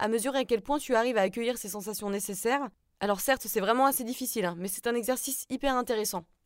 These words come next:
Parce qu'au lieu de résister comme tu le faisais avant, t'es obligé de l'accepter, de l'observer. Au début, forcément, ton niveau d'accueil, il va être un peu bas, c'est normal. Et au fur et à mesure, tu vas réussir à apprendre à te relaxer plus.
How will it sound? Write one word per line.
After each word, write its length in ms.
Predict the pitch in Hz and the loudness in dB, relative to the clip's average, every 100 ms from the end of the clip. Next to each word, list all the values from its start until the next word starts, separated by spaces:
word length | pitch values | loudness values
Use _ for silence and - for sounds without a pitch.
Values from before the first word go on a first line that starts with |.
| _ _ _ | _ _ _
Parce 140 | 196 | -4
qu'au 120 | - | 0
lieu 100 | 302 | 2
de 40 | 302 | 2
résister 440 | 285 277 262 269 | 2 0 0 0
comme 140 | 254 226 | 2 0
tu 100 | 185 | -2
le 60 | |
faisais 240 | - 180 180 | -2 4 8
avant, 320 | 170 226 381 - _ - | 8 6 0 -6 _ -2
t'es 160 | 233 - | -2 4
obligé 360 | 285 269 277 | 2 4 -2
de 40 | 277 | 2
l'accepter, 520 | 262 - 240 - 302 | 2 2 -6 -2 0
de 100 | 247 | 2
l'observer. 640 | 233 254 - 240 208 180 _ _ _ _ | 2 0 0 0 0 -4 _ _ _ _
Au 100 | - | -6
début, 200 | 226 285 | 0 2
forcément, 400 | 359 311 - 311 | 2 -2 -2 -2
ton 120 | 320 262 | 0 0
niveau 200 | 254 240 | 0 4
d'accueil, 360 | 233 233 277 | 2 4 0
il 80 | 247 | 4
va 60 | 196 | 2
être 140 | - | 2
un 80 | 214 | -2
peu 120 | 233 | 0
bas, 160 | 220 220 | 2 0
c'est 140 | 196 | 0
normal. 400 | 185 208 196 175 | -2 0 0 0
Et 100 | - | -2
au 60 | 196 | -4
fur 260 | 190 339 | -2 0
et 40 | 285 | 2
à 60 | |
mesure, 480 | 262 233 202 262 269 | 2 0 0 -2 -2
tu 120 | - 202 | -4 0
vas 100 | 214 | 2
réussir 360 | 226 233 285 | 2 0 2
à 60 | 220 | 2
apprendre 280 | 214 254 240 | 2 0 -2
à 60 | |
te 80 | 208 | -2
relaxer 360 | 202 196 190 202 | -2 -2 -2 -10
plus. 400 | 180 180 - | -8 -10 -10